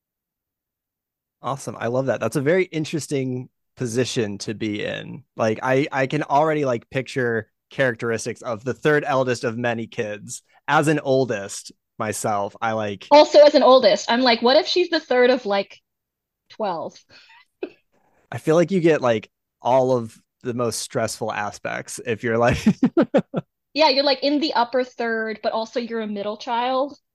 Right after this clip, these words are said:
Speaker 1: Uh-huh.
Speaker 2: Yeah.
Speaker 1: That's rough. Uh, and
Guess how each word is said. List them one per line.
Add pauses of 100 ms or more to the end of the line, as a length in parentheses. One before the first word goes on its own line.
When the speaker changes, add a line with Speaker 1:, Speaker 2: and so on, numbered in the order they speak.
(120)
Speaker 1:
Uh-huh. (960)
Speaker 2:
Yeah.
Speaker 1:
That's
rough. (1120)
Uh, (100)
and